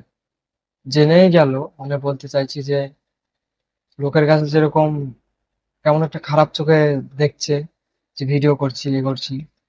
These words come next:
তো আমি চাইছি তাদেরকে কিছু করে এবার দেখাতেই হবে সত্যি সত্যি, না হলে তাদের সামনে আমি এবার মুখ দেখাতে পারবো না। তোমাদেরকে বলছি তোমরা একটু সাপোর্ট করো, যাতে ওদেরকে আমি মানে দেখাতে পারি কিছু করে।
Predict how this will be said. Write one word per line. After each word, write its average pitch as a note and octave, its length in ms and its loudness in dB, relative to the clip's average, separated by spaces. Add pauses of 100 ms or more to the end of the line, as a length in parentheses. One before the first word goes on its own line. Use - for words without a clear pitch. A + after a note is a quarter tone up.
(480)
তো - 80 -
আমি D#3+ 140 0
চাইছি D#3 420 2 (800)
তাদেরকে C#3+ 400 0
কিছু D3+ 220 -10
করে D#3 180 4 (100)
এবার D3+ 180 0 (320)
দেখাতেই C#3 460 0
হবে C3 160 -6
সত্যি C3+ 300 -12
সত্যি, C3+ 360 -14 (760)
না C3+ 160 -4
হলে C#3+ 240 -4 (380)
তাদের C#3+ 280 0
সামনে D3 240 -6
আমি C#3 220 -2
এবার C#3+ 220 -2
মুখ C#3 140 -16 (100)
দেখাতে C#3 260 -14
পারবো C#3 320 -10
না। B2 140 -20 (800)
তোমাদেরকে D3 480 -4
বলছি C#3+ 180 -4 (100)
তোমরা D3 180 -4
একটু - 200 -14
সাপোর্ট D3 260 -4 (100)
করো, C#3 180 0 (720)
যাতে C3+ 320 -4
ওদেরকে C#3+ 360 0
আমি D3 140 -2 (400)
মানে C#3 200 -6 (140)
দেখাতে D3 320 -2
পারি C3+ 240 0 (240)
কিছু D3 220 -8
করে। C3 260 -4